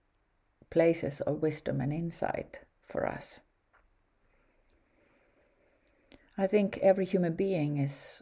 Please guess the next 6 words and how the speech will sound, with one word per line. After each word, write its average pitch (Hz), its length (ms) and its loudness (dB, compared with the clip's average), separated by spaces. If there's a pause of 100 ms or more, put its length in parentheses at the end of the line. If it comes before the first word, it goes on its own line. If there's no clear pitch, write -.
(160)
uh, 160 520 -10 (1300)
meeting 170 540 0
some 170 220 0
kind 156 280 -4
of 143 80 -2
adversity 151 920 0